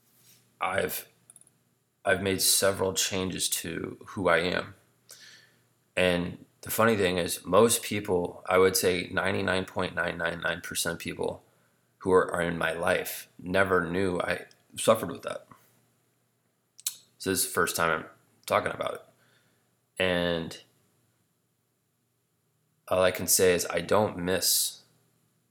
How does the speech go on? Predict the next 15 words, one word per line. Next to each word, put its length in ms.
that 200
person. 400
That, 200
that 220
person 580
was, 480
it, 280
it, 220
I 140
felt 220
like 160
that 120
was 140
an 80
embarrassing 760